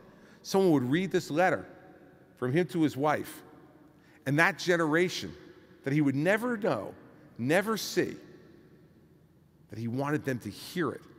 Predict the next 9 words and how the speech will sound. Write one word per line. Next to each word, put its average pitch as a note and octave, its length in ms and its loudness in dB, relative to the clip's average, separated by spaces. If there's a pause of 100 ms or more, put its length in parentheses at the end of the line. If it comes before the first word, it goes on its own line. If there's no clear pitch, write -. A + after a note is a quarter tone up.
(360)
directly A#2+ 420 0
from A2 240 -8
him. G2 240 -8 (1000)
And G#2 200 -6
this C#3 160 -2
is C3 100 -6
what C3+ 160 -2
he C#3 60 -2
wrote. G#2+ 320 -6